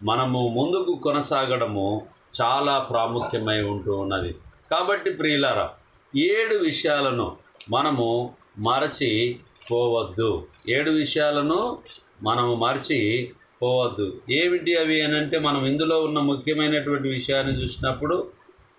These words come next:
భవిష్యత్తుకు సంబంధించిన గృహము రెండవ వచనంలో, నిత్య ఐక్యము మూడవ వచనంలో, మనము చేయగలము పన్నెండవ వచనంలో, నెరవేర్చు దేవుడు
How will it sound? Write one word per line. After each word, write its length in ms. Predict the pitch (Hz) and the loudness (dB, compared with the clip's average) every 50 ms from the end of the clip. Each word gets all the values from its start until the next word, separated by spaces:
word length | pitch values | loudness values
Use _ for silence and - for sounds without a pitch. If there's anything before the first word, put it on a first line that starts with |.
| _ _ _ _ _ - | _ _ _ _ _ -8
భవిష్యత్తుకు 680 | 120 117 135 151 180 190 185 - 208 202 - 196 185 180 | -2 0 0 2 2 0 0 0 0 0 0 0 -2 0
సంబంధించిన 680 | - 196 190 175 180 180 175 175 170 160 - 156 170 | 0 0 0 2 0 0 0 0 0 -2 -2 -2 -2
గృహము 540 | 165 147 131 151 147 139 147 147 147 147 135 | -2 0 0 0 0 2 2 2 2 2 2
రెండవ 320 | 131 117 120 127 131 131 | 2 2 2 0 2 2
వచనంలో, 600 | 135 131 131 - 127 131 131 135 131 135 147 143 - - - - _ _ - - - 117 | 0 0 -2 -2 -2 -2 0 0 2 0 0 -2 -4 -8 -16 -20 _ _ -20 -10 -4 -2
నిత్య 340 | 135 156 156 160 - 196 | 0 0 -2 -2 0 0
ఐక్యము 600 | 196 190 185 180 180 180 - - 180 165 160 147 | 2 2 2 2 0 0 0 0 0 2 2 2
మూడవ 380 | 123 113 113 120 131 143 147 143 | 0 0 0 2 2 2 2 2
వచనంలో, 640 | 143 135 - 135 135 139 139 139 143 147 147 143 - - - _ _ _ _ _ - - | 0 0 -2 -2 0 0 2 2 2 2 2 0 -4 -10 -18 _ _ _ _ _ -4 0
మనము 300 | 143 151 165 170 160 165 | 2 2 2 2 2 0
చేయగలము 960 | 151 - - 160 165 180 196 196 190 185 196 190 185 185 180 180 175 160 139 135 | 0 0 2 2 2 4 2 2 2 2 2 2 2 2 2 2 0 0 0 0
పన్నెండవ 360 | 127 123 127 135 143 147 147 | 0 2 2 4 2 2 2
వచనంలో, 680 | 147 143 131 131 139 139 143 143 143 143 147 147 143 - - _ _ _ _ _ _ _ - | 2 0 0 0 0 0 2 2 2 2 2 0 -2 -6 -12 _ _ _ _ _ _ _ -8
నెరవేర్చు 920 | 110 113 131 147 160 175 175 175 180 190 202 208 202 185 - - 202 185 | -2 0 2 2 2 2 2 2 2 2 2 2 0 0 -2 0 0 0
దేవుడు 680 | 147 127 127 135 151 165 175 175 175 175 180 180 180 - | 0 0 0 2 2 2 2 2 2 2 2 0 -2 -4